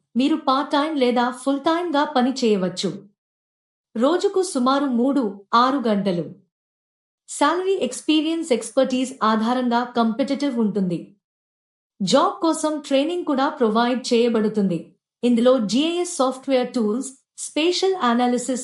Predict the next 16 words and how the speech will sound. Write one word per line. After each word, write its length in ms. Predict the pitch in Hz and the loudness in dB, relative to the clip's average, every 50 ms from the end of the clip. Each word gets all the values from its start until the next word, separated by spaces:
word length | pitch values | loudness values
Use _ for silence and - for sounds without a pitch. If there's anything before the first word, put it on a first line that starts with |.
| - - | -2 -2
టెక్నిక్స్, 500 | 214 214 - 226 240 269 294 285 - - - - _ _ _ _ 220 233 | -4 0 0 0 0 0 0 -4 -8 -14 -16 -18 _ _ _ _ 0 0
మ్యాపింగ్ 380 | 247 254 - - 302 294 277 - 254 | 0 0 0 -4 -4 -4 -4 0 0
టెక్నిక్స్ 480 | 254 247 - 262 262 302 320 - - - - | 0 0 0 -2 -2 -2 -4 -6 -10 -4 0
కవర్ 260 | 254 247 233 262 254 - 196 | 0 2 2 0 -2 -2 -2
అవుతాయి. 400 | 190 190 185 208 185 175 160 - - - _ _ _ _ _ _ _ _ _ _ _ _ _ _ _ _ _ - 269 | -2 -2 -2 -2 -2 -2 -4 -6 -8 -16 _ _ _ _ _ _ _ _ _ _ _ _ _ _ _ _ _ 0 0
అప్లై 280 | 277 285 302 311 330 381 370 - - | 0 2 0 0 0 0 -2 0 2
చేయడానికి 560 | 285 254 254 233 233 220 220 208 214 220 185 170 175 - _ _ _ _ - 233 | 2 4 4 4 2 2 2 0 0 -2 -2 -2 -6 -10 _ _ _ _ 0 2
వీడియో 280 | 311 339 349 349 359 370 359 247 247 | 4 4 6 4 4 4 4 2 2
డిస్క్రిప్షన్లోని 800 | 254 254 - - 294 294 294 - 320 311 285 254 254 247 247 247 220 214 | 2 0 -2 -4 -6 -4 -4 -4 -2 0 2 2 4 4 2 2 4 4
లింక్పై 380 | 226 233 233 233 - 254 247 262 262 269 - | 2 2 0 -2 -2 -2 -2 -2 -4 -4 -4
క్లిక్ 240 | 254 269 269 269 - - | -4 -4 -4 -4 0 0
చేయండి. 360 | 240 208 196 180 165 160 - - - _ _ _ _ _ _ _ _ _ _ _ _ _ _ _ _ _ - 226 | 2 2 2 0 -2 -4 -6 -8 -16 _ _ _ _ _ _ _ _ _ _ _ _ _ _ _ _ _ -2 -2
ముఖ్యమైన 500 | 269 - - - 339 339 349 359 359 359 349 349 - | -2 -2 0 -4 -2 0 0 0 0 -2 -2 -2 0
పాయింట్, 340 | 233 208 175 175 208 208 - - _ _ _ _ _ - | 0 0 0 -2 -4 -6 -8 -16 _ _ _ _ _ -2
ఎటువంటి 520 | 254 269 - 320 320 339 339 330 330 349 320 330 | -2 0 0 0 -2 -2 -4 0 0 0 -2 0
ఫీజు 320 | - 285 277 302 294 302 | -2 0 0 0 -2 -4